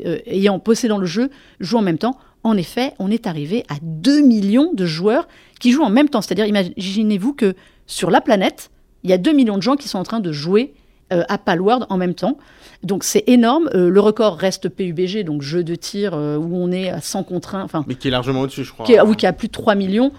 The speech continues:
Speaker 2: Ouais, c'est-à-dire
Speaker 1: Euh,
Speaker 2: qu'il y a, il y a P U B G à trois millions, et puis il y avait Counter-Strike
Speaker 1: Il y avait Counter à deux,
Speaker 2: à moins deux, quasi
Speaker 1: un virgule neuf,
Speaker 2: à,
Speaker 1: un
Speaker 2: c'est
Speaker 1: truc
Speaker 2: ça,
Speaker 1: comme ça.
Speaker 2: et, et donc là, euh, Palworld qui est passé
Speaker 1: Voilà,
Speaker 2: devant.
Speaker 1: là,
Speaker 2: Enfin,
Speaker 1: c'est passé.
Speaker 2: un pic, hein, ça paraissait
Speaker 1: Alors oui,
Speaker 2: devant, hein.
Speaker 1: évidemment, on, quand on dit ça, c'est un pic. C'est-à-dire
Speaker 2: Ouais.
Speaker 1: qu'à un instant T,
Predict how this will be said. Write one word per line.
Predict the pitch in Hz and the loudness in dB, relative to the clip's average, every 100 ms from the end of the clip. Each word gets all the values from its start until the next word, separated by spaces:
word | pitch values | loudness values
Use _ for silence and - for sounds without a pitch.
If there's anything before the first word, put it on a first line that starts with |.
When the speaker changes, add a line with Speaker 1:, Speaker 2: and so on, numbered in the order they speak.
| - | -10
Speaker 2:
Ouais, | 123 117 | -6 -2
c'est-à-dire | 165 | 0
Speaker 1:
Euh, | - | 2
Speaker 2:
qu'il | 127 | 2
y | |
a, | 123 | 2
il | 131 | 2
y | 131 | 0
a | 120 120 | 0 -2
P | 139 | -2
U | |
B | 131 | 0
G | 127 135 | 0 2
à | 120 | 0
trois | - 127 | -2 -2
millions, | 123 135 175 | 0 0 0
et | 147 | -2
puis | 139 143 | -2 0
il | |
y | |
avait | 151 | 0
Counter-Strike | 147 151 139 151 151 | 0 -2 0 2 4
Speaker 1:
Il | |
y | 247 | 4
avait | 269 | 6
Counter | - 294 | 6 6
à | 285 | 6
deux, | 147 | 6
Speaker 2:
à | 139 135 135 135 76 - | 6 6 4 2 -4 -6
moins | 139 143 | -4 -2
deux, | 127 160 170 | 0 0 4
quasi | 240 240 | 4 4
Speaker 1:
un | 254 | 4
virgule | 240 214 | 4 2
neuf, | 214 226 208 | 2 0 -4
Speaker 2:
à, | |
Speaker 1:
un | |
Speaker 2:
c'est | 127 | 0
Speaker 1:
truc | 160 | 4
Speaker 2:
ça, | 175 | 4
Speaker 1:
comme | - 262 | 2 -2
ça. | 101 | -2
Speaker 2:
et, | 123 | -4
et | |
donc | 127 120 | -2 -2
là, | 131 143 151 | 0 2 2
euh, | 117 | 0
Palworld | 107 113 139 - | -2 -2 -2 -2
qui | |
est | 113 | -4
passé | 107 | -2
Speaker 1:
Voilà, | - 190 | 2 2
Speaker 2:
devant. | 160 | 4
Speaker 1:
là, | 208 | 0
Speaker 2:
Enfin, | - | 2
Speaker 1:
c'est | 175 | 2
passé. | - 220 240 254 247 _ | 2 0 0 -2 -4 _
Speaker 2:
un | 127 | -6
pic, | - 165 135 | -4 -4 0
hein, | 123 117 | -2 -2
ça | |
paraissait | - 113 113 | -4 -2 4
Speaker 1:
Alors | - - | 6 8
oui, | - | 6
Speaker 2:
devant, | - 202 202 | 6 2 0
hein. | |
Speaker 1:
évidemment, | 190 208 226 214 190 | 2 6 6 4 0
on, | |
quand | 165 196 | -2 -2
on | 208 | -2
dit | 180 | -4
ça, | - 262 | -2 -2
c'est | - 180 | -2 -4
un | 165 | -4
pic. | - 185 | -4 -10
C'est-à-dire | - 165 185 | -4 -2 0
Speaker 2:
Ouais. | 240 | 0
Speaker 1:
qu'à | 202 | 2
un | 233 | 4
instant | 262 247 208 | 2 2 -2
T, | 233 247 | 0 -2